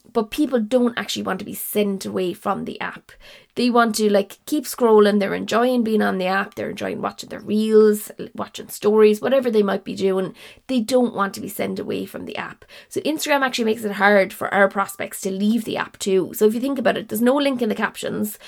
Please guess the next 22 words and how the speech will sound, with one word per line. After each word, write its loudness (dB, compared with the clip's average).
There's 0
no 6
link 2
in 0
stories -2
unless -6
you -8
have 4
o-, 2
over -2
ten -6
K -8
followers, -4
but -6
most 0
people -6
don't 4
have -6
over -8
ten -12
K -12
followers. -8